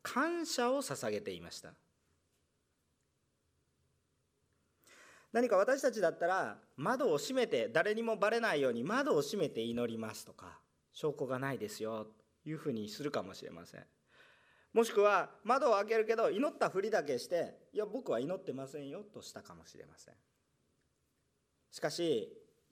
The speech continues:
ダニエルがしたことは、はっきり窓を開け、祈った。誰が見てもわかるように。いつもしていた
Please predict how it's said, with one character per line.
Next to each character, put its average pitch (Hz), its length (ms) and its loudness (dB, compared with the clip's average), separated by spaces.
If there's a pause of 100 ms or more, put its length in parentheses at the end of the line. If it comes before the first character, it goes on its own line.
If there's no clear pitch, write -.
(320)
ダ 170 140 -2
ニ 156 120 -4
エ 123 60 0
ル 117 80 -2
が 120 320 -6 (680)
し - 100 -20
た 143 100 -2
こ 117 120 -4
と 113 120 -4
は、 117 220 -6 (220)
は 147 120 -10
っ - 140 -14
き 196 120 -12
り 110 280 -12
窓 117 320 -8
を 95 280 -12
開 - 180 -16
け、 123 240 -14 (800)
祈 110 140 -14
っ - 60 -16
た。 - 200 -20 (520)
誰 127 200 -4
が 104 100 -10
見 110 120 -12
て 107 100 -12
も 98 160 -16
わ 104 80 -14
か 101 140 -12
る 85 100 -14
よ 80 80 -20
う - 20 -20 (1900)
に。 165 80 -8
い - 20 -12
つ 170 120 -8
も 170 320 -6 (520)
し - 100 -16
て 110 100 -4
い 101 100 -6
た 92 240 -14